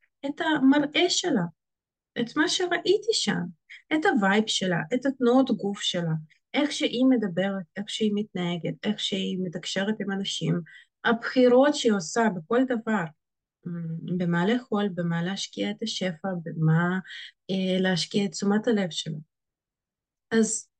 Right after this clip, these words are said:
קניתי חולצה לבנה מאוד יפה ויקרה, שמתי אודם אדום ויצאתי החוצה. וכאן, אה, אני חייבת גם לציין שתמיד אהבתי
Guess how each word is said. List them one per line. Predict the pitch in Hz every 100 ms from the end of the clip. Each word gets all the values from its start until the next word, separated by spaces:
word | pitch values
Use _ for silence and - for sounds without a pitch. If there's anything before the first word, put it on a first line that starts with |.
| _
קניתי | - 190 262 349
חולצה | 311 277 240
לבנה | 254 220 202 208
מאוד | 208 160 190 226
יפה | 269 262 - 190 202
ויקרה, | 185 185 170 - 202 165 175 _ _ _ - _ _
שמתי | - 180 196 220 294
אודם | 247 277 294
אדום | 202 175 202 226 _ _ _ _ _ _
ויצאתי | 165 170 160 196 196 185
החוצה. | 160 - - 156 - - _ _ _ _ _ _ _ _ _ _ _
וכאן, | 170 156 - 262 302 359 381 370 -
אה, | 208 196 190
אני | 196
חייבת | - 220 262
גם | 220 185
לציין | 175 - 277 403
שתמיד | - 220 233 285
אהבתי | 214 226 - 240